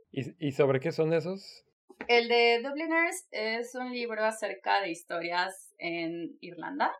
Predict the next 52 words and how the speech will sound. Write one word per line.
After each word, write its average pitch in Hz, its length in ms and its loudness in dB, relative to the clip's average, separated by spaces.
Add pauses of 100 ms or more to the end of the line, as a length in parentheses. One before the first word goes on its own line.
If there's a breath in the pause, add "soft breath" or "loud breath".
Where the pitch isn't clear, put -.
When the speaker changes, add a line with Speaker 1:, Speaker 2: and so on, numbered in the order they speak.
(180)
Speaker 2:
James 190 280 -10
Boyce 165 340 -8
es 185 120 -20
un 175 380 -12
escritor 180 560 -14
que 196 100 -8
es - 100 -8
irlandés. 165 420 -6
Es 220 120 0
muy 277 100 0
conocido 196 340 -2
por - 120 -10
la 147 120 -4
de 151 60 -6
Ulises, 160 440 -6
que 170 100 -6
nunca 185 320 -6
la 180 80 -10
he 170 40 -10
leído. 160 280 -6
Ahí 175 100 -4
la 190 140 -2
tengo, 165 240 -10 (220)
pero - 220 -8
igual 151 400 2 (380 loud breath)
empecé 170 320 0
por 202 160 6
esta, 196 240 2
que - 80 -10
son 180 160 -2
cuentos 226 300 2
cortos. - 440 0 (280 soft breath)
Entonces, 208 320 -2
cada 185 320 6
capítulo 170 400 -4
es 170 100 -8
como 165 260 -4
un, 160 420 -2
un 170 180 -6
cuento 160 280 -4
acerca 160 400 -4
de, - 380 -12 (120)
de, 156 560 -4
de 170 140 -6
la 156 140 2
vida 160 240 0
ahí. 160 280 -4 (220)
Y 175 260 -4
es 175 100 -2
interesante 214 520 6
porque, 185 240 -2
pues, 160 160 -4